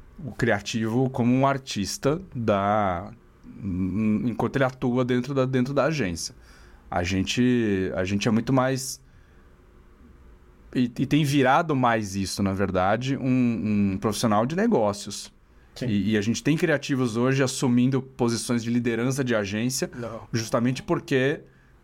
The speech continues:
Speaker 1: foram atrás de entender o business, porque o que a gente faz é negócio, né?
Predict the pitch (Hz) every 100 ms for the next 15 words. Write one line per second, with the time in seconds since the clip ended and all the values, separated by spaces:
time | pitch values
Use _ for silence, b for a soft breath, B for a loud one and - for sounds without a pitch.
0 | - - 131 127 147 143 120 131 135 160
1 | 156 127 120 147 131 123 110 135 - -
2 | - - - 175 151 127 127 131 - 131
3 | 151 151 143 185 160 107 - 107